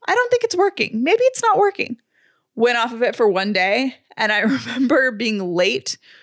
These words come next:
for a workout class and looking at my clock so obsessively at, as I was driving that not even one minute had passed.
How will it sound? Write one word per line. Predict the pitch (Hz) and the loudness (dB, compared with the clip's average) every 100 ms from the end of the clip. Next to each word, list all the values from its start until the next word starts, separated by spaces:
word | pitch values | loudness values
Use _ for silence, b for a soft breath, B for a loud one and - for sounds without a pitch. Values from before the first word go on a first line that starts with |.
| b b | b b
for | - 220 | 0 2
a | 208 | 4
workout | 196 196 139 | 2 0 -4
class | - 107 113 - - B B | -2 -2 -2 -6 -12 B B
and | - 214 208 202 | -4 -2 0 0
looking | 226 277 285 285 302 - | -2 0 -4 -4 -12 -6
at | 208 208 - | -4 -2 -4
my | - 214 208 | -2 -2 0
clock | 185 - 190 165 165 - - | -4 -2 0 2 0 -4 -8
so | - - - 254 247 302 | -4 -2 0 2 2 2
obsessively | 320 - - 262 277 269 294 294 | 0 -2 0 -2 -2 -4 -2 -2
at, | - - | -2 0
as | 214 | 0
I | 208 | 0
was | 202 208 | 0 -2
driving | 196 180 175 208 254 269 B B - | -2 0 0 0 0 -2 B B -6
that | 214 | -2
not | 214 202 | 0 0
even | 214 196 | -2 -2
one | 185 175 | 0 0
minute | 175 156 | -2 -4
had | 196 196 | -4 -6
passed. | 208 - - - | -6 -6 -10 -12